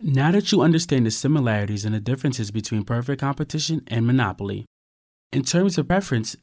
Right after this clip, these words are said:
that entirely depends on you. From a consumer's perspective,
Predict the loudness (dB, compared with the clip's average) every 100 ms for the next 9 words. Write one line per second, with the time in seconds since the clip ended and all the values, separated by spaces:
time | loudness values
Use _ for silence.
0 | -10 -4 0 0 0 0 0 -2 -2 -2
1 | 0 0 2 2 2 -4 _ _ _ _
2 | -2 0 0 0 0 2 2 0 -2 -4
3 | -2 -4 -4 -6